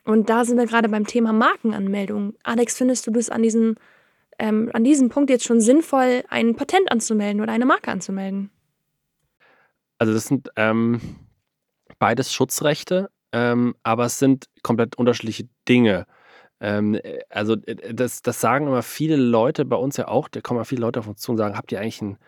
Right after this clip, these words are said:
Speaker 2: ähm, Patent angemeldet auf das, was ihr macht?" Und, ähm, und dann, äh, f-, muss man, also, d-, das ist eine, das ist eine lustige Frage, weil auf sowas wie Kosmetik, also, äh, auf ein kosmetisches, auf eine kosmetische Rezeptur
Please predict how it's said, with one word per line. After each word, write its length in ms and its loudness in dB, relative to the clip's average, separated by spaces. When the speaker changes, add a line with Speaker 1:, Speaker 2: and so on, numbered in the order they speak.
Speaker 2:
ähm, 260 -10
Patent 360 -6
angemeldet 480 -6
auf 120 -12
das, 200 -14
was 140 -12
ihr 60 -8
macht?" 260 -10
Und, 340 -4
ähm, 400 -4
und 240 -6
dann, 260 -2
äh, 280 -2
f-, 200 -10
muss 140 -16
man, 260 -2
also, 200 -4
d-, 200 -8
das 140 -6
ist 140 -4
eine, 160 2
das 340 -10
ist 60 -2
eine 100 4
lustige 360 2
Frage, 460 2
weil 320 4
auf 200 -4
sowas 340 -2
wie 80 -2
Kosmetik, 720 -4
also, 320 2
äh, 200 -14
auf 220 -12
ein 120 -4
kosmetisches, 800 -4
auf 140 -14
eine 100 -10
kosmetische 480 -4
Rezeptur 800 0